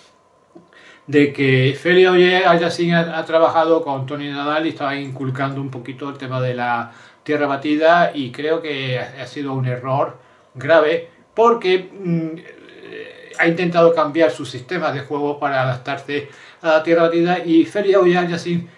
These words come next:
es un jugador de pista rápida con golpes muy buenos, y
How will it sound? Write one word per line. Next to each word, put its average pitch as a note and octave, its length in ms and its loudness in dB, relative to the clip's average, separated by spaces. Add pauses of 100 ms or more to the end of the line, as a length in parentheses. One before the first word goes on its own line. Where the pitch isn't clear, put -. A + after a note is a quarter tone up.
(120)
es D#3 140 -4
un F3 80 -10
jugador D3+ 280 2
de C#3+ 80 0
pista C3 300 -8
rápida C#3+ 600 -4 (220)
con A#2+ 100 -14
golpes B2+ 300 -8
muy B2+ 160 -4
buenos, E3+ 360 0 (460)
y G#3 600 2